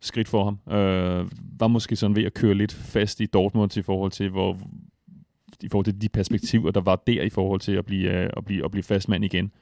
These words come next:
Øh, så på den måde synes jeg, det er, at det er, det er et meget godt tidspunkt. Og så gøre noget nyt, ikke? Og så gøre det nu. Nu er han, som du siger, han er lige blevet tredive, ikke? Altså, han kunne jo også have ventet et år mere, og så gøre det ved kontraktudløb, men så var det, var alderen måske begyndt at gøre, at der var nogle klubber, som ikke lige tænkte, at,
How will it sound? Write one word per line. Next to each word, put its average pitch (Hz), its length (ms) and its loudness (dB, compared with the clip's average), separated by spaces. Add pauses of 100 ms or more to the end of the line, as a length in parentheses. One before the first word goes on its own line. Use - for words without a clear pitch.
(100)
Øh, 95 380 0
så - 100 -12
på - 80 -6
den 80 120 -2
måde 107 100 -2
synes 107 160 -4
jeg, 107 100 -4
det 95 140 -2
er, 92 140 -2 (1000)
at - 80 0
det 117 100 8
er, 113 40 10
det 107 160 2
er 127 40 10
et 117 60 10
meget 117 140 8
godt 120 100 6
tidspunkt. 123 400 0
Og 98 100 -4
så 110 60 0
gøre 107 180 4
noget 110 120 4
nyt, 104 160 4
ikke? 107 140 2
Og 104 80 4
så 113 80 -2
gøre 104 280 6
det 110 140 2
nu. 104 340 4 (280)
Nu 117 100 -6
er 104 40 -2
han, 101 160 -2
som 98 140 -4
du 98 60 -2
siger, 98 120 -2
han 92 80 -2
er 95 40 -2
lige 110 100 0
blevet 110 160 4
tredive, 98 380 2
ikke? 107 140 0
Altså, - 380 -4
han 107 100 -2
kunne 117 180 -2
jo 113 40 2
også 110 160 -2
have 101 60 -4
ventet 104 240 2
et 104 80 4
år 104 120 6
mere, 104 240 4
og 107 60 2
så - 80 -4
gøre 101 180 4
det 104 60 2
ved 104 80 -2
kontraktudløb, 101 640 -2
men 95 260 0 (1160)
så - 320 -2
var 98 160 4
det, 101 120 0
var 98 100 2
alderen 110 280 2
måske 101 220 -2
begyndt 110 440 -2
at - 100 -6
gøre, 98 200 -4
at 98 80 -6
der 101 60 -4
var 98 100 -4
nogle 98 140 -4
klubber, 98 220 -6
som 98 140 -4
ikke 101 180 -2
lige 110 320 2
tænkte, 98 460 0
at, - 380 -8